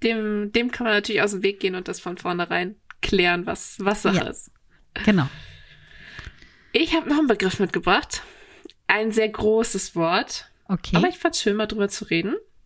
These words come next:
Speaker 1: Das Wort ist Liebe.
Speaker 2: Uha. Ja.
Speaker 1: <laughs>
Speaker 2: Oh. Ein kurzes
Speaker 1: Ja.
Speaker 2: Wort, aber dafür sehr viel Inhalt.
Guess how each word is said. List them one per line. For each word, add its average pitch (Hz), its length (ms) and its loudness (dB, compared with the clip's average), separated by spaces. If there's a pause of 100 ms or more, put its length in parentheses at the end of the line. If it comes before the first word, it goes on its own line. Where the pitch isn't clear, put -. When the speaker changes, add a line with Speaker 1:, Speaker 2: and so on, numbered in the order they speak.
(160)
Speaker 1:
Das - 220 -2
Wort 233 180 2
ist - 200 -2
Liebe. 226 600 2 (360)
Speaker 2:
Uha. 330 600 4 (680)
Ja. 226 480 6
Speaker 1:
<laughs> 202 60 -2 (840)
Speaker 2:
Oh. 247 240 4 (1200)
Ein 240 140 4
kurzes 254 440 4
Speaker 1:
Ja. 311 40 4
Speaker 2:
Wort, 339 180 4
aber 311 220 4
dafür 302 420 4
sehr 302 300 2
viel 294 380 2
Inhalt. 190 580 2